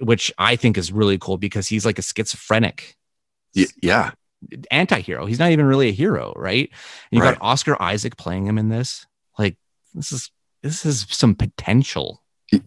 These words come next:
Speaker 1: right
Speaker 2: and I
Speaker 1: here.
Speaker 2: thought the same thing of that, uh, Cloak and Dagger.
Speaker 1: Mm-hmm. Mm-hmm.
Speaker 2: And, and then I watched it, I was like, "Mm."
Speaker 1: Wrong studio at the time. I think it was Hulu that did it, and I just don't think they were putting the money into it. Honestly,
Speaker 2: Yeah, they,
Speaker 1: I
Speaker 2: they
Speaker 1: think
Speaker 2: just missed the mark, you know?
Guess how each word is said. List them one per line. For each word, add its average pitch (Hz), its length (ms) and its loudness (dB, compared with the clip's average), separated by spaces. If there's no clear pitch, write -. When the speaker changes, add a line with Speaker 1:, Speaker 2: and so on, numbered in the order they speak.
Speaker 1:
right 82 120 -6
Speaker 2:
and 110 80 4
I 151 80 4
Speaker 1:
here. 175 80 -6
Speaker 2:
thought 233 160 0
the 139 80 0
same 139 320 2
thing 131 380 2
of 87 200 -6
that, 85 320 0
uh, 87 200 2
Cloak - 360 0
and 90 140 0
Dagger. 87 400 -4
Speaker 1:
Mm-hmm. 123 520 4
Mm-hmm. 104 280 2
Speaker 2:
And, 190 220 2
and 95 160 6
then 98 140 8
I 95 80 6
watched 107 340 4
it, - 40 0
I - 20 2
was 76 100 -2
like, 78 140 -8
"Mm." 127 260 -2
Speaker 1:
Wrong 117 200 0
studio 95 440 -2
at - 80 -6
the - 80 -14
time. 80 260 -4
I 107 80 4
think 123 140 4
it 151 40 6
was 160 120 2
Hulu 98 540 0
that 62 180 -6
did 71 160 -4
it, 60 200 -6
and 82 120 -8
I 90 140 -2
just 120 260 0
don't 127 240 4
think 117 160 2
they 117 80 2
were 101 100 4
putting 92 480 2
the 92 80 -4
money 92 420 -2
into 82 400 -6
it. - 120 -8
Honestly, 156 340 6
Speaker 2:
Yeah, 135 60 4
they, - 80 0
Speaker 1:
I - 40 4
Speaker 2:
they 101 60 4
Speaker 1:
think 160 120 6
Speaker 2:
just - 160 4
missed - 180 4
the 82 60 -2
mark, 71 420 -2
you 69 100 -4
know? 67 200 -4